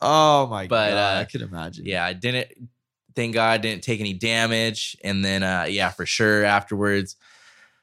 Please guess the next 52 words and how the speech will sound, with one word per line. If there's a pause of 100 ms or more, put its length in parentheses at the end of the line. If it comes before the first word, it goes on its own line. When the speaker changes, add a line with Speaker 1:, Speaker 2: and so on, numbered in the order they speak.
(220)
Speaker 2:
all
the
fans
were
coming
up
to
me
after,
after,
after
I
had
walked
out
from
the
locker
room.
They
were
like, (480)
"Man,
you're
awesome.
Like, (440)
can
I
buy
you
a
beer?"
And
I,
so,
yeah,
so
definitely
I
drank
some
beers
with
the
fans,
took
some
pictures.
And
Speaker 1:
Hell
Speaker 2:
then,
Speaker 1:
yeah.